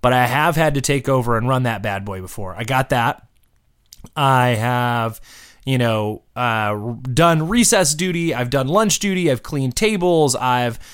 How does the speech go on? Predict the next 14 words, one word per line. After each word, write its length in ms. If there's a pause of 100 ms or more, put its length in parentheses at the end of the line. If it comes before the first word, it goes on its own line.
(200)
you 120
know, 440 (360)
gone 320
in 340
and, 240
and 220
helped 320
work 280
on 160
some 160
stuff, 640
uh, 400
that 240
was, 380